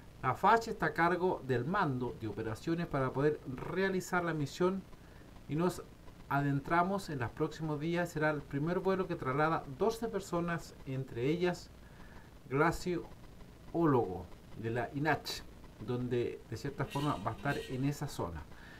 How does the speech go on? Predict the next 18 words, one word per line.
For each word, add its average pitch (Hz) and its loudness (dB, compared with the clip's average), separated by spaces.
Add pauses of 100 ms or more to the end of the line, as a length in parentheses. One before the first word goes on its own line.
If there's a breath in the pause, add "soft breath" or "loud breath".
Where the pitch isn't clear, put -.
(220 loud breath)
Y - -8
lo 175 6
van 202 8
a 208 6
hacer 202 6
en 135 0
operaciones 135 0
de 151 4
aviones 160 2
D 123 0
H 131 0
seis 180 -2 (640 loud breath)
que 135 0
aterrizarán 151 0
posteriormente 151 -2
en 110 -4
esa 117 -6
zona". - -12